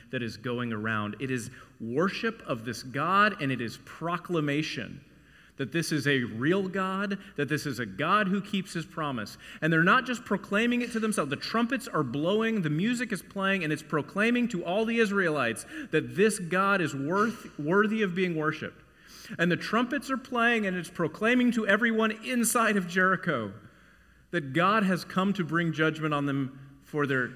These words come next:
evil. But these trumpets are blasting around and heard even by stories, by all the nations around. Everybody knows that this happens not long after this happens. All the other nations,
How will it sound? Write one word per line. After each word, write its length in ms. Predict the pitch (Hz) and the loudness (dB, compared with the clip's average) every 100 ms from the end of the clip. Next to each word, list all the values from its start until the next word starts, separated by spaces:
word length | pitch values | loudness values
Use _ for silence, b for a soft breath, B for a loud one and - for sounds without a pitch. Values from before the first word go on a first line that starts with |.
| - | -10
evil. 400 | 143 143 123 110 | -4 -4 -2 -6
But 320 | 95 110 139 139 | -6 -6 -6 -4
these 280 | 147 135 | -6 -6
trumpets 520 | - - 196 202 202 - | -8 -2 -2 0 -4 -2
are 180 | 143 | -2
blasting 680 | 120 135 151 165 160 180 160 | -2 0 0 0 -2 -2 -2
around 540 | 139 127 143 151 147 135 | -2 0 2 2 0 -4
and 120 | 123 | -6
heard 680 | 107 131 156 135 107 95 95 B B B B B B | -6 -4 -2 0 0 -4 -10 B B B B B B
even 220 | 170 170 | -2 0
by 120 | 147 | 0
stories, 720 | 123 - - 170 156 127 117 | 0 -4 -8 -4 -2 0 -2
by 160 | - 135 - | -2 -4 -4
all 260 | 156 151 151 | -8 -6 -4
the 100 | 151 | -2
nations 600 | 139 139 139 - 139 127 | -2 0 -2 -4 -4 -4
around. 500 | - 117 120 117 110 - | -6 -4 0 0 -2 -8
Everybody 540 | 160 151 160 156 156 | -8 0 0 2 0
knows 420 | 143 139 143 139 139 | 0 0 0 -2 -2
that 160 | 131 135 | -6 -4
this 180 | 127 | -6
happens 540 | - 131 123 120 110 - 175 B | -6 -6 -6 -8 -8 -10 -16 B
not 260 | 139 139 | -4 -4
long 380 | 135 135 131 135 | -6 -4 -4 -2
after 380 | 120 120 - 117 | -2 -4 -4 -8
this 180 | 117 - | -6 -6
happens. 560 | 110 107 107 101 - - b b b b b | -6 -6 -8 -10 -12 -20 b b b b b
All 160 | 147 151 | -4 -2
the 100 | 147 | -2
other 140 | 127 | -2
nations, 440 | 123 117 - 113 | -2 -6 -6 -10